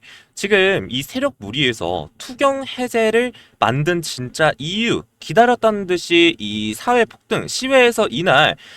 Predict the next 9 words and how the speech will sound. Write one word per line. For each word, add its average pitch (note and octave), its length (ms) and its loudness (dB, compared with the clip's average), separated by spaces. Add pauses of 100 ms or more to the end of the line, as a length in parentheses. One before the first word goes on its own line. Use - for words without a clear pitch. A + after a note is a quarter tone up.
(100)
지금 G3 420 0
이 A#2 180 -2
투경이 B3+ 480 0
해제가 B3+ 460 -2
되는 F#3+ 280 -2
그런 A#2+ 200 -2
확정이 C4+ 400 -2
되는 C#3+ 260 -4
날 F#2 200 0